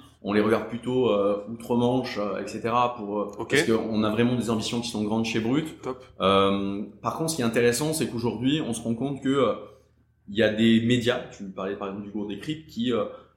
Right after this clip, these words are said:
Speaker 1: essaient de se positionner sur, euh, euh, un peu le positionnement à la brute, à l'outsider ex-, également.
Speaker 2: Hmm.
Speaker 1: Ça prouve qu'on est dans le vrai, c'est-à-dire que les nouvelles générations, en
Speaker 2: Ouais.
Speaker 1: fait, veulent consommer ce type d'information,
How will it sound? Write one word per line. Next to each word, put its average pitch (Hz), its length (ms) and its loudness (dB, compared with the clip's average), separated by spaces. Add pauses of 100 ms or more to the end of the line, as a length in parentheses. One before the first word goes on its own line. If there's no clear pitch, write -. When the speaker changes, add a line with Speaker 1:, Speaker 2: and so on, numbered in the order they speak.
Speaker 1:
essaient 135 300 0
de 117 320 4
se 107 80 0
positionner 117 460 0
sur, 117 400 0
euh, 104 140 2 (460)
euh, 92 220 -8
un 101 80 0
peu 135 120 0
le 127 60 -2
positionnement 120 600 0
à 104 60 2
la 104 100 0
brute, 113 340 -2
à 98 80 -2
l'outsider 107 500 0 (160)
ex-, 95 200 -8
également. 104 500 -2 (100)
Speaker 2:
Hmm. 113 160 -12
Speaker 1:
Ça 110 140 2
prouve 151 240 -4
qu'on 123 160 2
est 131 220 2
dans 113 140 4
le 113 60 2
vrai, 123 160 2
c'est-à-dire 110 300 0
que 113 80 -2
les 107 160 4
nouvelles 131 200 2
générations, 127 600 -2
en 123 60 -4
Speaker 2:
Ouais. 113 60 -4
Speaker 1:
fait, 135 280 0
veulent 131 200 2
consommer 131 400 0
ce 131 120 -2
type 117 160 -6
d'information, 110 680 -2